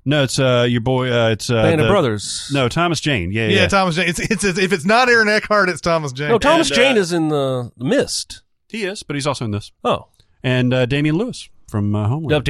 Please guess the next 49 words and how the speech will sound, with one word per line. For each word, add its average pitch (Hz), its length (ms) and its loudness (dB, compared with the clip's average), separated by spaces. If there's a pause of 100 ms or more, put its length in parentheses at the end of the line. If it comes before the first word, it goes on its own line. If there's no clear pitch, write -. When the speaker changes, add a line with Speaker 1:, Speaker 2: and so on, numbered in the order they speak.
Speaker 2:
Dam-, 185 120 0
Damian 175 340 -2
Lewis 175 320 -2
and, 147 180 -2
uh, 139 580 -4
Marky 139 320 -4
Mark's 175 240 -4
brother. 78 340 -8 (1120)
Speaker 1:
Oh, 143 160 -6
Speaker 3:
Oh, 151 260 2
Speaker 1:
is 135 60 -2
the, 135 60 0 (300)
Speaker 3:
uh, 120 40 -4
Speaker 1:
one 139 100 -6
of 139 40 -8
the 131 60 -8
Wahlbergs 139 500 -4
in 143 80 -4
here? 147 100 -2
Speaker 3:
Donnie. 156 280 0
Speaker 1:
Donnie. 117 340 0 (400)
And 135 180 -2
Timothy 175 320 0
Olyphant 135 400 0
is 76 120 -16
in 82 120 -12
this, 73 160 -20
too. - 260 -10
Speaker 3:
<clears throat> 127 60 -10 (1200)
Uh, 139 160 -2
Speaker 2:
And 135 220 2
there's, 143 160 2
like, 135 140 0
a 131 60 0
Morgan 131 320 -2
Freeman 196 340 0
at 107 80 -2
the 107 160 -4
end 104 120 -4
or 98 60 -6
something, 101 320 -4
Speaker 1:
There 104 160 0
Speaker 2:
isn't 220 60 0
Speaker 1:
is. 220 180 -4
Speaker 2:
there? 120 120 -2
Speaker 1:
<laughs> 120 100 0
Speaker 2:
Yeah. 143 100 2
Speaker 1:
Morgan 165 220 -2
Freeman. 175 320 -8